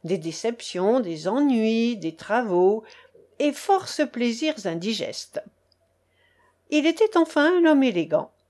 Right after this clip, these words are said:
Malgré ses folles dépenses, il n'avait pu devenir un homme à la mode. Dans la burlesque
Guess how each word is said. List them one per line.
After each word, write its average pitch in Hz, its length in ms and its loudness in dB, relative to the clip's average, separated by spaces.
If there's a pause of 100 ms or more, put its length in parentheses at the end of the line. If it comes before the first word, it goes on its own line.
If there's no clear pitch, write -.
(580)
Malgré 262 400 2
ses 302 160 -2
folles 285 340 0
dépenses, 302 600 -2 (460)
il 254 160 0
n'avait 226 280 2
pu 247 180 -4
devenir 196 480 0
un 165 160 -4
homme 175 180 -2
à 165 80 -4
la 202 140 0
mode. 156 380 -2 (1000)
Dans 269 200 2
la 302 160 8
burlesque 311 720 -2